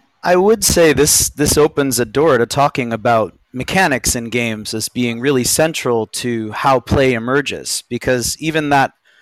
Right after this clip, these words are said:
basic concept, although I'm not a <laughs> fan of the, the term,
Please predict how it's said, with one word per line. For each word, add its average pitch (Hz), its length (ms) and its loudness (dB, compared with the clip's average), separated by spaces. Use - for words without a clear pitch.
basic 151 360 2
concept, 190 760 2
although 120 260 0
I'm 127 120 0
not 139 160 4
a 123 40 2
<laughs> - 140 -4
fan 175 240 2
of 127 140 -2
the, 127 200 4
the 143 100 0
term, 156 500 0